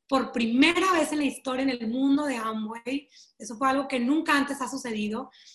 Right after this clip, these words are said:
el haber sido reconocidos como nuevos diamantes de Amway de México junto con sus hijos,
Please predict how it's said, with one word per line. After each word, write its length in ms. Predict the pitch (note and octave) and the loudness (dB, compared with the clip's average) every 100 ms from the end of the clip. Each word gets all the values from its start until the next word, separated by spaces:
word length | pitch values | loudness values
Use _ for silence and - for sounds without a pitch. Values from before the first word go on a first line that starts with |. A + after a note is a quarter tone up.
| - - | -20 -8
el 120 | A#3 | -6
haber 200 | A3+ A#3 | -4 -6
sido 220 | C#4 C#4 | -2 -2
reconocidos 760 | C#4 C#4 A#3 A3 A#3 A#3 A#3+ | -2 -6 -8 -6 -6 -6 -8
como 220 | - A#3 A#3 | -6 -4 -2
nuevos 520 | A#3 B3+ C#4 C#4+ C#4 | -2 2 2 2 0
diamantes 440 | B3 A3+ A#3 B3 | 0 -2 -4 -6
de 60 | A#3 | -6
Amway 280 | A3 A#3 A#3+ | -6 -4 -2
de 100 | G#3+ | -2
México 520 | A#3 A3+ C4+ D4+ D4+ - _ | -4 -6 -4 -4 -4 -14 _
junto 340 | C#4 A#3+ A3 | 0 2 0
con 120 | A3 | -8
sus 200 | G3 F#3 | -10 -8
hijos, 340 | G3+ - - | -8 -10 -16